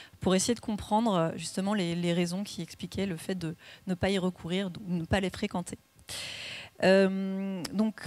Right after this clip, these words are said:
voilà, avant de laisser les, les chargés d'études présenter, euh, les grands enseignements de ce travail, nous souhaitions proposer aux trois, euh, terrains de prendre quelques minutes pour, euh, se présenter, nous dire qui ils sont,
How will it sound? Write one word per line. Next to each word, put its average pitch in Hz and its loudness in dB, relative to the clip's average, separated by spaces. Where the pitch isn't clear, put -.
voilà, 185 4
avant 208 2
de 240 2
laisser 240 2
les, 196 2
les 185 0
chargés 202 0
d'études 214 -2
présenter, 196 -2
euh, 175 4
les 170 0
grands 190 0
enseignements 190 0
de 214 -4
ce - 0
travail, 190 2
nous 185 -4
souhaitions 220 -4
proposer 202 -2
aux 202 -2
trois, 220 -2
euh, 175 4
terrains 226 2
de 196 -4
prendre 208 -4
quelques 247 -2
minutes 240 -2
pour, 190 0
euh, 170 4
se - 0
présenter, 220 0
nous 190 0
dire 196 -2
qui - -6
ils 214 -2
sont, 226 -2